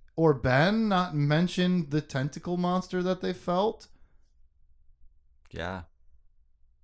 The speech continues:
Speaker 1: More importantly, in this episode, where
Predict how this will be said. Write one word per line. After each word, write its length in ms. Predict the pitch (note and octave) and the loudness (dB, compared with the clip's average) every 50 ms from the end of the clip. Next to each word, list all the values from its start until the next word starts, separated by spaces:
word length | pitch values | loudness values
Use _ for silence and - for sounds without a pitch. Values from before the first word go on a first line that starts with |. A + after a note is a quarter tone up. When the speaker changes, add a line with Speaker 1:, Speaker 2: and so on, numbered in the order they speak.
| - _ _ _ - _ - _ _ _ _ _ | -20 _ _ _ -20 _ -20 _ _ _ _ _
Speaker 1:
More 240 | - C#3+ D#3 F3 E3+ | 0 4 6 6 6
importantly, 800 | D3+ - - F3 F#3+ G3+ G3+ D#3+ C#3 B2+ B2 A#2+ A#2 A#2 G#2+ - - _ _ _ _ _ - _ - - - | 6 6 8 10 10 10 10 8 4 4 4 4 2 0 -2 -6 -14 _ _ _ _ _ -20 _ -20 -18 -8
in 160 | - B2+ B2 C#3 | -6 0 4 4
this 200 | E3+ G#3 - - | 4 4 6 4
episode, 720 | D3 B2+ B2 - B2 - - A#2+ A#2 A2+ A2 A2 G#2+ - _ - - - _ _ - _ _ _ | 4 4 4 0 -6 -2 0 0 2 2 0 0 -4 -6 _ -20 -20 -20 _ _ -20 _ _ _
where 580 | _ G#2 A2 C3+ C#3+ C#3+ C#3+ C#3+ D3 C#3+ C#3+ - | _ 2 6 6 8 8 8 8 6 4 0 -4